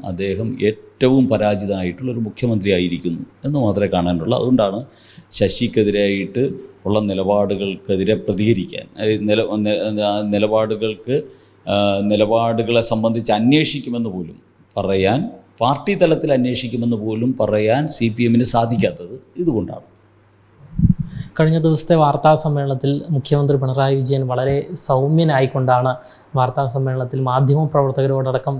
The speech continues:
Speaker 2: പെരുമാറിയത്. ഇതുവരെ നമ്മളങ്ങനെ കണ്ടിട്ടില്ല. നമ്മുടെ സി പി എം എന്ന പാർട്ടി തകരുമോ എന്ന ഭയം കൂടി ഉണ്ടോ ഈ വാർത്താ സമ്മേളനത്തിന് പിന്നിൽ എന്നുള്ളൊരു സംശയ മുന ഉണ്ടോ?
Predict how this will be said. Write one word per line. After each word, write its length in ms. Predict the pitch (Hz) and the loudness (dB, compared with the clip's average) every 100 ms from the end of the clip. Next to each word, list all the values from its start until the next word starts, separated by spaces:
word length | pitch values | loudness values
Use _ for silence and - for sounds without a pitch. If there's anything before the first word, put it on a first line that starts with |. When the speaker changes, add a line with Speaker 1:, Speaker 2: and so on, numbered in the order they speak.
| 139 | 2
Speaker 2:
പെരുമാറിയത്. 560 | 139 135 127 127 147 - | 2 2 -2 -4 -8 -2
ഇതുവരെ 260 | 151 160 165 | 0 2 2
നമ്മളങ്ങനെ 500 | 156 160 156 156 160 - - - - _ 165 | 2 0 2 0 -4 -8 -20 -20 -20 _ -2
കണ്ടിട്ടില്ല. 540 | 156 147 131 123 - _ 165 | 0 -2 -4 -6 -12 _ -8
നമ്മുടെ 320 | 143 147 156 151 110 - | -4 0 2 0 -4 -8
സി 200 | - 165 175 | 0 2 2
പി 60 | |
എം 80 | 175 | 0
എന്ന 120 | 165 | 0
പാർട്ടി 480 | 156 151 147 - 151 156 - - _ 151 | 2 4 4 4 0 0 -2 -12 _ 0
തകരുമോ 440 | 160 175 190 190 160 | 4 4 4 4 2
എന്ന 200 | 143 143 139 131 - _ - | 2 0 0 -2 -10 _ -2
ഭയം 400 | 143 139 151 165 | 2 4 2 2
കൂടി 260 | 160 170 156 | 4 4 4
ഉണ്ടോ 340 | 131 131 139 135 | 2 2 0 0
ഈ 160 | 131 | 0
വാർത്താ 360 | 131 127 135 139 | 0 0 0 -2
സമ്മേളനത്തിന് 580 | 143 135 131 131 131 131 | -2 -4 -2 -2 -2 0
പിന്നിൽ 280 | 131 135 135 - - - 143 | 0 0 -2 -6 -20 -8 0
എന്നുള്ളൊരു 320 | 143 139 139 | 4 6 4
സംശയ 640 | 135 147 151 - 180 156 - 143 | 4 2 2 4 4 4 2 -2
മുന 220 | 135 131 139 | -2 -2 -2
ഉണ്ടോ? 240 | 139 127 | 0 0